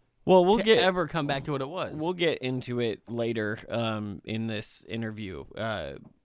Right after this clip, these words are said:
Speaker 1: but he has some, he has
Speaker 2: Of course,
Speaker 1: some,
Speaker 2: he's a
Speaker 1: uh,
Speaker 2: West Virginia, uh, r-, p-, politician. He is good at lying to coal miners about the fact that their jobs are gonna come back and it's gonna be the heyday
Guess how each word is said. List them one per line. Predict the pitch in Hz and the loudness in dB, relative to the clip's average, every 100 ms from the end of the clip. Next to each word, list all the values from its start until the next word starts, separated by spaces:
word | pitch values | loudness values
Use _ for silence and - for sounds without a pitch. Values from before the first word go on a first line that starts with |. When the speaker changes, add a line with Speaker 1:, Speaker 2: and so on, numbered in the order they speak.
| - | -4
Speaker 1:
but | 120 107 - | -4 -4 -8
he | - 127 139 | -14 -8 -6
has | 135 123 113 - 95 | -6 -6 -6 -8 -10
some, | 107 117 107 101 - _ _ - 123 - - - - - _ _ _ _ _ _ _ _ _ _ | -8 -6 -8 -10 -14 _ _ -16 -14 -14 -14 -16 -20 -20 _ _ _ _ _ _ _ _ _ _
he | - 190 180 | -12 -6 -2
has | 165 - | 0 0
Speaker 2:
Of | |
course, | 254 233 | 0 0
Speaker 1:
some, | 190 | 2
Speaker 2:
he's | 240 | 2
a | 254 | 2
Speaker 1:
uh, | |
Speaker 2:
West | 226 233 220 | 2 0 0
Virginia, | 208 160 208 202 175 151 - 147 - | -4 0 0 0 0 -2 -8 -14 -4
uh, | 143 135 127 - - 143 151 | -2 -2 -6 -16 -20 -18 -14
r-, | 139 139 _ _ _ _ - | -14 -16 _ _ _ _ -10
p-, | - - | -10 -12
politician. | - 190 165 208 - 104 - _ _ _ _ | -2 -2 0 -2 -2 -6 -10 _ _ _ _
He | 131 165 254 | -4 0 2
is | 190 160 135 | 2 0 -2
good | 135 117 214 175 | -8 4 4 4
at | 127 | 0
lying | 135 156 165 147 | 0 2 2 0
to | 131 | 0
coal | 170 170 | 2 2
miners | 143 117 113 107 | 2 -2 -4 -4
about | 139 139 127 | 0 -2 0
the | |
fact | 143 135 | -4 -4
that | 127 | -4
their | 135 127 | -4 -2
jobs | 143 139 131 | 0 0 -2
are | |
gonna | 139 | -4
come | 131 127 | -2 -2
back | 131 131 | -2 -2
and | 127 | -6
it's | 120 | -4
gonna | 143 135 | -4 -2
be | 127 | -4
the | 104 | -6
heyday | 139 135 123 113 | -4 -4 -2 -4